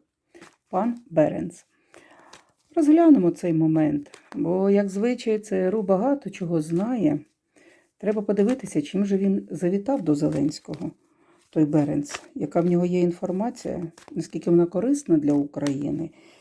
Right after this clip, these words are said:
і як це подіє на, як, як, який це має вплив на події на фронті. Ну так, дивимося, з чим приїхав Беренц до Зеленського.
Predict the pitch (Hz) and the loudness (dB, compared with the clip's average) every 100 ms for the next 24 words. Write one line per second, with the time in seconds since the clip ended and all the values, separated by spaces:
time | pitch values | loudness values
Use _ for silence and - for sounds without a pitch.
0 | _ 175 180 196 - 180 170 170 160 160 | _ -2 0 -2 0 2 2 0 -4 -2
1 | 196 175 170 - 165 165 165 160 - _ | 0 2 2 0 0 2 2 0 -6 _
2 | - 165 170 147 156 - 165 190 175 175 | -6 -4 -2 -4 -4 -4 -6 -4 -2 2
3 | 165 160 160 - 196 240 262 _ - _ | 4 4 0 -6 -4 -4 -4 _ -20 _
4 | 165 160 151 160 165 196 180 175 _ - | 2 2 0 -4 -2 -2 -2 -6 _ -4
5 | 175 175 151 143 156 - 139 _ - - | -4 -2 -2 -2 -4 -10 -20 _ -20 -20
6 | - - 262 214 208 208 - 180 175 170 | -16 -6 -4 0 -2 -4 -6 0 2 2
7 | 156 - 170 - _ _ - - - - | 0 -6 -8 -8 _ _ -20 -20 -10 -2
8 | 202 165 180 170 160 - 156 156 190 220 | 0 0 -2 -2 -2 -6 -8 0 0 2
9 | 220 214 - _ 156 175 170 165 143 143 | -2 -6 -14 _ -6 -4 -2 -4 -4 -6
10 | 143 - 143 143 143 | -10 -14 -10 -6 -8